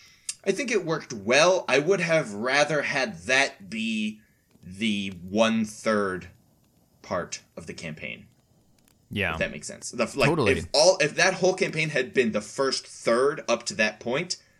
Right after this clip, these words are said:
Speaker 1: then it would have been fucking nutso.
Speaker 2: Yeah.
Speaker 1: Because then some people may have had to make new characters, or certain storylines would have had to have happened, but that would have kind of been the catalyzing incident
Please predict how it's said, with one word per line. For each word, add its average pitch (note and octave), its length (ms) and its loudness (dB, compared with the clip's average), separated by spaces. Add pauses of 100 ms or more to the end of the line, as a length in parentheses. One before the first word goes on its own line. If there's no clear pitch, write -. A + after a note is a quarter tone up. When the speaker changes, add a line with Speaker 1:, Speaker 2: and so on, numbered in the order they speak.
(180)
Speaker 1:
then G#2+ 360 0
it D#3+ 140 0
would C3+ 120 4
have G#2+ 80 0
been G2 220 -4
fucking F2 560 -4
nutso. C#2 520 -8 (180)
Speaker 2:
Yeah. G#2 160 0
Speaker 1:
Because F#2+ 180 -2
then C#3 340 0 (120)
some D#3 200 0
people C#3+ 220 -8
may B2+ 140 -2
have A#2+ 120 -2
had A2+ 140 0
to G#2+ 60 -4
make G#2+ 200 -2
new F#2+ 100 -10
characters, D#3 580 -2
or A2 320 -2
certain A2+ 340 -4
storylines A#2+ 1040 -2
would G#2+ 120 -6
have G2+ 100 -8
had G2+ 200 -2
to G2 320 -6 (180)
have F#2 100 -8
happened, C3 400 -2
but A2+ 160 -4
that C#3+ 220 2
would B2 100 -4
have G2 120 -8 (120)
kind - 240 -4
of - 160 -6
been A2 240 0
the G#2 220 -6
catalyzing G#2 720 -2
incident F#2 500 -6